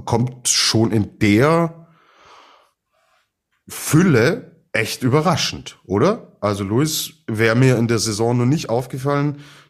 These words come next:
dass sie so kompakt mannschaftlich da auftreten.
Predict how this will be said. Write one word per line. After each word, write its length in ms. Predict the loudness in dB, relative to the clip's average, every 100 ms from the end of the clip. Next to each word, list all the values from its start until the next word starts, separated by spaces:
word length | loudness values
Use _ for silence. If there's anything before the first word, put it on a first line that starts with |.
| _
dass 220 | -4 -2
sie 120 | -2 -2
so 360 | -2 -2 -2
kompakt 640 | -2 -4 -2 -6 -8 -20 -8
mannschaftlich 760 | -2 0 0 -2 -6 -6 -8 -4
da 100 | -2
auftreten. 640 | -4 -6 -12 -14 -12